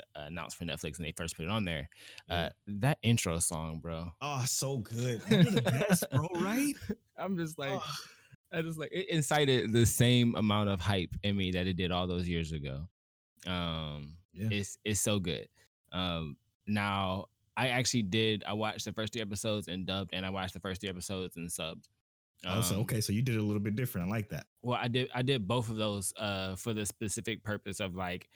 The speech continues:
Speaker 1: seeing which one felt better to me.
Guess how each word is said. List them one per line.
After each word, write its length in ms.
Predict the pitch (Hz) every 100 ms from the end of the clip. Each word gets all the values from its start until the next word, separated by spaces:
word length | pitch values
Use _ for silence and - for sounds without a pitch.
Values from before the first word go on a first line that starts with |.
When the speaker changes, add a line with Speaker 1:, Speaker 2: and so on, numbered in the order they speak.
| _ _ _ -
Speaker 1:
seeing 380 | 110 107 95
which 260 | 98 101 -
one 300 | 101 98 98
felt 360 | 90 101 95 - _ _ _ _
better 480 | 98 95 104 104 107 _ _ -
to 60 | 98
me. 320 | 95 92 98